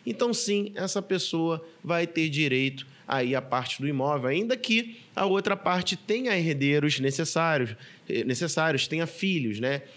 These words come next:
Então é muito importante porque esse patrimônio, quando você não reconhece oficialmente a união estável, só vai incidir caso se comprove judicialmente e que essa união estável,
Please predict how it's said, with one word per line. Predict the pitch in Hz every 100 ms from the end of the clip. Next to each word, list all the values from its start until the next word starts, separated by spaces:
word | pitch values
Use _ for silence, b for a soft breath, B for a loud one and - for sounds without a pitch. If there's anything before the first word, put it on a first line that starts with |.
| B -
Então | 208
é |
muito | 208 233 233
importante | 226 226 - 190 202 202
porque | - 190 - 180 180 - - - - - - - -
esse | 202 -
patrimônio, | - 202 202 175 147 151 170 202 160 117 B B
quando | 165
você | 160 156
não | 165 202
reconhece | 196 190 170 165 -
oficialmente | - - 151 143 165 170
a |
união | 147 143 135
estável, | - 147 165 165 123 - B B B
só | - 196 175
vai | 151 190 233 294 262 B -
incidir | 233 277 277 - 220 139 175 220
caso | - - 185 190 196 196
se | 196 220
comprove | - 214 190 170 160 156
judicialmente | 139 151 254 302 320 381 254 214 190 202 208 - B B
e | 214
que | 208 220 233 233
essa | 202 262 277 262
união | 240 214
estável, | 214 - 180 175 165 180